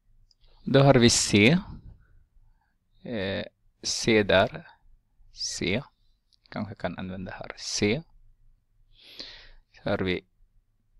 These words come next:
tre x upphöjt till två är lika med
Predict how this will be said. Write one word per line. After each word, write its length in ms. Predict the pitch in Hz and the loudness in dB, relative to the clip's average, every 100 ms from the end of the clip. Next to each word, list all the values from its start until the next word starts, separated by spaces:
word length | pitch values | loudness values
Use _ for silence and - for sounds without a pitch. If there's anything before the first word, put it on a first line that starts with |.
| _ _ _ _ - | _ _ _ _ 2
tre 360 | 175 165 143 - | 4 4 4 2
x 720 | - - _ - - - - - - _ _ _ _ _ _ - | -4 -4 _ -4 -2 -4 -10 -18 -20 _ _ _ _ _ _ -20
upphöjt 360 | - - 69 - | -10 -6 -4 -6
till 160 | - | -10
två 360 | - - 175 311 _ _ _ _ _ _ _ _ _ _ - | -6 0 0 0 _ _ _ _ _ _ _ _ _ _ -4
är 100 | 95 | 0
lika 320 | 110 - 107 | 0 0 -2
med 140 | 82 | -2